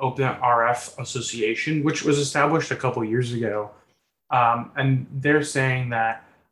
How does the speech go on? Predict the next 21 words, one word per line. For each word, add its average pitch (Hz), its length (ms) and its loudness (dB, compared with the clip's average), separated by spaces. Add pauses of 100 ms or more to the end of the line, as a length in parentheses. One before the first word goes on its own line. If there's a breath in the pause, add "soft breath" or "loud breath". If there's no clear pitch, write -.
uh, 110 340 -4
there 135 320 6
are 123 140 4
going 123 260 2
to - 180 -8
be 120 580 -4
devices 117 840 -4
that 110 180 -4
run 120 680 0
on 117 240 -6
Open 123 300 -8
R 110 320 0
F - 260 -12 (420)
standard, 113 920 -4 (500)
um, 110 520 0 (1200)
by 120 140 0
the 117 100 0
end 120 160 0
of 117 80 -2
this 127 220 -4
year. 151 300 0